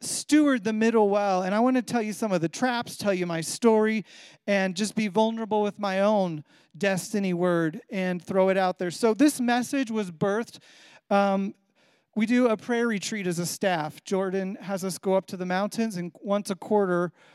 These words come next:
we'll go to the cabin and we'll pray, and it's amazing. It's my favorite thing we do as a staff. Love it. It's one of the lifebloods, I think, of our church, um, 'cause a healthy staff will trickle down to a healthy body. And so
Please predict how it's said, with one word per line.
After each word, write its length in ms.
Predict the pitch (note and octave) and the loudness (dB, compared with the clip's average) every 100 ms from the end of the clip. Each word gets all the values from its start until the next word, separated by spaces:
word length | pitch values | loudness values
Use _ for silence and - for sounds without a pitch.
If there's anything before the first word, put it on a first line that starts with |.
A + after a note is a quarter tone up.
| - _ | -20 _
we'll 100 | F#3 | -4
go 160 | F3+ F#3+ | 0 0
to 80 | F3+ | 0
the 80 | F3 | -2
cabin 540 | G#3 G#3 G3 G3 F#3+ | 0 0 0 -2 -2
and 160 | F3 E3 | -2 -2
we'll 100 | D#3+ | -4
pray, 640 | - B3+ A#3 A3+ G#3+ G#3 | -2 0 2 0 -2 -2
and 80 | F3+ | -4
it's 100 | F3+ | -6
amazing. 640 | F3 F3+ G#3 G3+ F3 E3+ | -6 -4 -2 -2 -6 -10
It's 140 | D#3+ | -10
my 140 | F#3 E3 | -8 -8
favorite 560 | - A3+ G#3+ G#3 G3 | -4 0 0 0 -4
thing 180 | - F#3 | -6 -4
we 100 | F3+ | -6
do 220 | E3+ D#3+ | -4 -6
as 100 | D#3 | -6
a 60 | D3+ | -8
staff. 480 | - E3+ E3 E3 _ _ _ _ _ _ | -10 -8 -8 -12 _ _ _ _ _ _
Love 340 | E3+ F3 F#3+ D#3+ | -4 0 0 -2
it. 180 | - F#3 | -4 -6
It's 140 | E3 | -6
one 160 | F#3+ F3+ | -4 -4
of 80 | |
the 220 | F3 F3 F#3+ | -4 -6 -6
lifebloods, 640 | F3+ F#3+ - F#3 E3 D#3 | -6 -6 -6 -4 -4 -4
I 100 | D#3+ | -10
think, 240 | D#3+ E3+ | -8 -8
of 140 | E3+ D#3 | -8 -10
our 80 | D3+ | -8
church, 500 | - D#3+ - - - _ _ _ _ | -6 -6 -8 -16 -20 _ _ _ _
um, 180 | E3+ E3 | -4 -4
'cause 160 | E3 E3+ | -4 -4
a 60 | |
healthy 320 | D#3 F#3 F3 | -2 -4 -6
staff 440 | E3 - F#3 E3+ E3 | -12 -6 -6 -6 -8
will 100 | D#3 | -8
trickle 300 | - E3 D#3+ | -8 -8 -8
down 280 | E3 D#3 D#3 | -6 -8 -8
to 100 | D3+ | -10
a 60 | |
healthy 500 | C3 D#3+ D#3 D#3 D3 _ _ | -8 -10 -10 -12 -14 _ _
body. 380 | E3 D3+ D3 C#3+ _ _ _ _ _ _ F#3+ | -14 -12 -14 -20 _ _ _ _ _ _ -6
And 280 | F3+ F3 | -4 -4
so 200 | - G3 | -2 -4